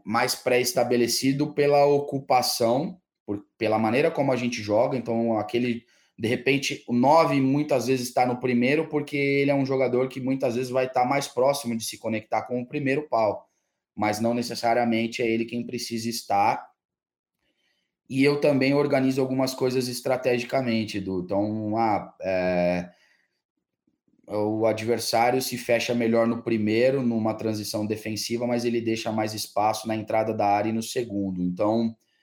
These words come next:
eu crio uma atração pra on-, pra onde ele é mais forte, mas a bola não vai ali. E aí, de repente, eu preencho menos aonde a bola, onde eles são mais fortes e mais aonde eles são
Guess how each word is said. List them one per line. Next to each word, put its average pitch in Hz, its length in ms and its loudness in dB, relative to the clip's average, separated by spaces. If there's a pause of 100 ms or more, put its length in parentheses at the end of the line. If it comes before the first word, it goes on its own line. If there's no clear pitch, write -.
(220)
eu 101 260 -2
crio 123 420 2 (540)
uma 117 200 2
atração 120 760 0
pra 123 220 2
on-, 117 260 0 (180)
pra 110 140 0
onde 117 220 0
ele 113 80 2
é 110 40 2
mais 117 260 0
forte, 123 540 0
mas 123 240 -2
a 117 60 4
bola 113 280 0
não 120 140 0
vai 120 260 2
ali. 120 480 0 (240)
E 107 120 0
aí, 123 220 2
de 120 80 -4
repente, 127 340 -2
eu 131 100 0
preencho 156 480 0
menos 160 420 0
aonde 151 320 4
a 135 80 2
bola, 127 400 2
onde 123 160 0
eles 131 200 0
são 131 160 -2
mais 120 200 -2
fortes 139 380 0
e 147 40 -8
mais 139 300 0
aonde 143 220 0
eles 135 180 -2
são 131 260 -2